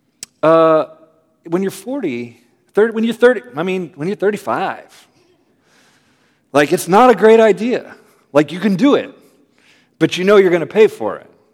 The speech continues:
right? The, like, we know that the, the way the body works and the way life is, that there, there are things that it's like, yes, you can do that, but that's not actually gonna be a great thing for you. It's not going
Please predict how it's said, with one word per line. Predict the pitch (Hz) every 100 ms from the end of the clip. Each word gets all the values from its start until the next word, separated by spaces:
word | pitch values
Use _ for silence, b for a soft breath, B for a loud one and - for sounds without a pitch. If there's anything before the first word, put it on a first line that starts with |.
| _
right? | 120 127 135
The, | 151 139
like, | 160 -
we | 175
know | 190 220 247
that | 180 170
the, | 151
the | 143 123 123
way | 135 139 139
the | 135
body | 123 120 131
works | 117 95 101 113 -
and | 127
the | 120
way | 113 110
life | 107 107 101
is, | 95 98 -
that | 104 - -
there, | 113 -
there | 123 120
are | 117
things | - 117 123 -
that | 110 - B B
it's | -
like, | 123 110 113
yes, | 101 -
you | 107
can | - 135 165
do | 131 95
that, | 82 85 95 _ b b b b b _ _
but | -
that's | 127 135
not | 143 143
actually | 131 107 - 107
gonna | 107
be | 98 101 92 92 _ _ _ _
a | -
great | 98 107 101
thing | - 139
for | - 90 85
you. | 90
It's | - 104
not | 113 107
going | - 98 92